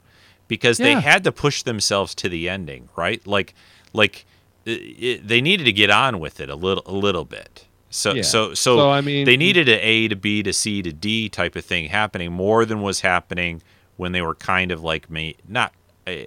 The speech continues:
Speaker 1: the only word I can say is meandering, but that's not really what I mean, where they could spend some time with this weird thing happening over here, right? They needed
Speaker 2: Right.
Speaker 1: to start making it kind of come together.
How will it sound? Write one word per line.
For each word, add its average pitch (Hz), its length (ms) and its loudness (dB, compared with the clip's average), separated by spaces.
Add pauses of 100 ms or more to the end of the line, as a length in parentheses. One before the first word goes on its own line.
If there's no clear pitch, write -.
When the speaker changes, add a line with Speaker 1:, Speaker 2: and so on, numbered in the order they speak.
Speaker 1:
the 95 200 -8
only 123 180 -2
word 107 160 2
I 95 60 4
can 92 100 -6
say 101 140 0
is 82 100 -2
meandering, 87 460 0
but 85 80 -6
that's 101 180 -6
not 101 140 -6
really 87 180 -4
what 80 160 -4
I - 20 -6
mean, 85 280 -8
where 92 120 -2
they 98 120 4
could 98 200 -4 (320)
spend 139 440 -2
some 113 160 -2
time 87 440 -2
with 80 320 -6 (220)
this - 260 -2
weird 92 300 0
thing 85 160 -4
happening 78 400 -4
over 69 220 -12
here, 60 340 -14 (220)
right? 69 280 -8 (460)
They 104 140 4
needed 113 240 6
Speaker 2:
Right. 87 40 -4
Speaker 1:
to 90 60 -4
start 98 320 2
making 85 400 -2
it - 180 -8
kind 80 280 -6
of - 120 -14
come 80 240 -6
together. 69 460 -10